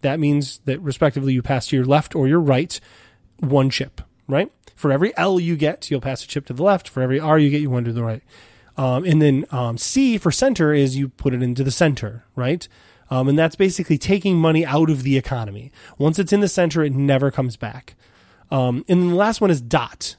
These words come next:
Dot just means do nothing. You saved, you passed, right? Um, we actually play a game with our kids called Feed the Kitty, uh, which is <laughs> basically this exact same game, but somehow it's more fun because it's with kids and there's, like, a cat and little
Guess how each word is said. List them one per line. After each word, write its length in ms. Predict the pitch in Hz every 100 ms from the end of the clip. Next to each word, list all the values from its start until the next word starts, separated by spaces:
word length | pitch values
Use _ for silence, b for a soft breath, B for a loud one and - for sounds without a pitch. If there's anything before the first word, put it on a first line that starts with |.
| - 147
Dot 300 | 156 170 170
just 240 | 165 -
means 320 | 165 156 147
do 200 | 135 135
nothing. 440 | 127 110 - 143 151 _ _ _ -
You 180 | 143
saved, 480 | 131 - 156 131 120
you 120 | 123
passed, 520 | - 123 110 - - 127
right? 240 | 120 170 b b b b b b -
Um, 480 | 139 127 120 113 - -
we 100 | 175
actually 320 | 190 196 175
play 320 | 151 180 170
a 40 | 160
game 260 | 151 151
with 100 | 147
our 100 | 143
kids 200 | 135 156
called 200 | - 135
Feed 240 | - 180 151
the 80 | 135
Kitty, 420 | - 175 117 110 b b b
uh, 160 | 135 123
which 180 | 135 -
is 80 | 139
<laughs> 20 |
basically 640 | 135 - 170 - - 160
this 200 | 139 131
exact 360 | 135 135 135 -
same 180 | 143 131
game, 280 | 131 117 - b b
but 120 | - 151
somehow 260 | 156 165
it's 100 | 147
more 140 | 160 139
fun 260 | 151 135
because 260 | 131 131 123
it's 220 | 123 -
with 160 | 139 -
kids 300 | 151 127 123
and 80 | 120
there's, 140 | 117
like, 160 | 120 -
a 40 |
cat 300 | - 127 120
and 140 | 127 117
little 320 | 113 110